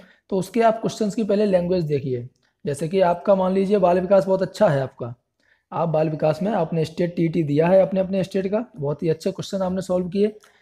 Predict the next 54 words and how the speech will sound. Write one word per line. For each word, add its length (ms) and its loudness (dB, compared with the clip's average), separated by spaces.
लेकिन 200 0
जब 140 2
आप 140 4
सीटीईटी 580 -2
का 120 4
आप 160 4
जब 160 -2
क्वेश्चन 340 -8
पेपर 240 -4
उठा 200 -4
के 120 -4
देखेंगे 380 -4
तो 140 -4
बाल 240 0
विकास 300 -4
के 100 -18
क्वेश्चन 320 -10
देखेंगे 420 -4
तो 80 0
आपको 260 0
कुछ 160 0
अलग 240 2
ही 120 4
क्वेश्चन 300 -4
मिलेंगे। 420 -4
तो 160 -4
उसी 200 -2
हिसाब 300 2
से 160 -6
आपको 260 2
देखना 360 0
है 240 -2
बाल 200 2
विकास, 480 0
उसके 200 -8
बाद 160 2
उसमें 200 -6
जो 100 -2
पर्यावरण 460 2
अध्ययन 340 0
है, 200 0
जो 140 0
आपकी 240 0
लैंग्वेज 360 0
वन, 120 0
लैंग्वेज 440 0
टू 120 0
है, 100 2
मान 200 -2
लीजिए 240 -2
हिंदी 300 -2
और 160 2
इंग्लिश 320 -2
है, 140 0